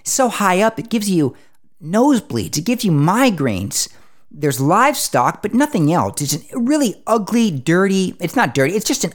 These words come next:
ugly town. It's a town I never want to go back to. And when you go to a town like that to play football, you love football. You love it.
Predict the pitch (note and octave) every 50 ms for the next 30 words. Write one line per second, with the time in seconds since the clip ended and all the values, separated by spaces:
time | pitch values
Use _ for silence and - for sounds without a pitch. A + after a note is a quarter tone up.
0 | - - - D#3 D#3 C#3 C3+ B2+ A#2 - - A#2+ G#2+ G2 F2+ F2+ A2 - - -
1 | - - - - - F3+ - G#3 G3+ - C4+ C#4 C4+ B3 G3 F3+ F3+ E3+ E3+ D3+
2 | C#3+ C3+ B2+ A2+ A#2 A2 - A2 G#2 G#2 G#2 - - - F#2 - A2 - - -
3 | - - - - - - - - E3+ F#3 G3+ G#3+ G#3+ G#3+ E3+ - G3+ A#3 C#4 D4
4 | C4+ G#3 - - F3+ F#3+ F3+ E3+ E3 D#3 C3 D3+ C#3+ C#3+ - C3+ - - - A#2+
5 | A2+ - - D3 C#3 - - A2 F#2+ F#2 F#2+ - - - - - - - - -
6 | - C#3 C#3+ C#3 C3+ - - - C3+ B2+ B2 B2 A#2+ B2+ B2+ A#2+ A#2 G#2+ G2+ B2
7 | - - - - - - - - A2+ G#2+ - - F#2+ F2+ E2+ - - - - -
8 | - - - - - - - - - A#2+ A#2+ A2+ A#2 A#2+ A#2+ A2+ D#2+ D3 -